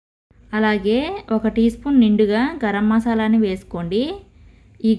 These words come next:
గరం మసాలా అయితే కరెక్ట్గా సరిపోయిందండి. మీరు మసాలాని ఎక్కువ వేస్తే కూర బాగుంటుంది అనే వాళ్ళైతే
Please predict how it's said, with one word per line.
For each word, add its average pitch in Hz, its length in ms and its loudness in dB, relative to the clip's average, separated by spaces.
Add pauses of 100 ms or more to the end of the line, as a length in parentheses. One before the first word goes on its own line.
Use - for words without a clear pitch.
గరం 220 300 2
మసాలా 269 400 -2
అయితే 208 240 -6 (160)
కరెక్ట్గా 214 480 -4
సరిపోయిందండి. 196 760 -2 (680)
మీరు 214 240 4 (100)
మసాలాని 233 580 0 (300)
ఎక్కువ 240 240 -2 (120)
వేస్తే 220 340 -2 (160)
కూర 214 180 -2 (140)
బాగుంటుంది 196 580 -2
అనే 185 220 -6
వాళ్ళైతే 165 440 -6